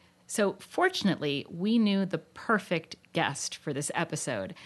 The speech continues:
our very own associate producer, Gianfranco Lentini. This may sound a little strange. I feel like we owe our listeners an apology.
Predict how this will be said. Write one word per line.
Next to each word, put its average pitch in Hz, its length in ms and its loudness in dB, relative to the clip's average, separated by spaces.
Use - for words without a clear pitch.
our 180 240 4
very 185 640 2
own 160 340 2
associate 160 640 -2
producer, 151 600 -4
Gianfranco 170 520 0
Lentini. 156 560 -2
This 277 200 2
may 381 140 2
sound 240 280 4
a - 20 4
little 208 180 4
strange. 202 320 2
I 247 160 2
feel 359 320 2
like 226 380 2
we 202 400 0
owe 196 300 6
our 165 180 4
listeners 160 600 0
an 165 160 -2
apology. 160 800 -6